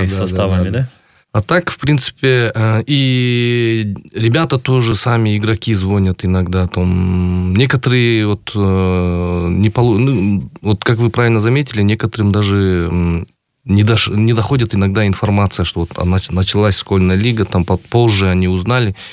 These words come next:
Speaker 1: Щас звонят, тоже говорят, «а мы не знали, там, этот, ну». Здесь тоже есть моменты, когда кто-то недостаточно хорошо сработал, да,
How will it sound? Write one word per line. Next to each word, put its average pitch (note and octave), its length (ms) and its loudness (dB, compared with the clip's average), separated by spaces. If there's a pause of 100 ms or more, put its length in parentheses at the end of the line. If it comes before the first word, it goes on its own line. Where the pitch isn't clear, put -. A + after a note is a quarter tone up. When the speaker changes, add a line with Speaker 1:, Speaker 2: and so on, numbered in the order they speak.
(500)
Speaker 1:
Щас G2+ 200 2
звонят, A2 420 2
тоже G2 200 -2
говорят, G2+ 320 0
«а F#2 60 0
мы G#2+ 180 2
не G#2+ 140 2
знали, G2+ 380 0
там, F2 260 -2
этот, G#2 260 -2
ну». A2 220 0 (480)
Здесь B2+ 220 2
тоже G#2 300 2 (220)
есть G2 240 0 (220)
моменты, F#2+ 580 0
когда E2+ 840 0
кто-то E2+ 640 0
недостаточно F#2 1200 0
хорошо - 280 -2
сработал, E2 560 -2
да, F#2+ 180 0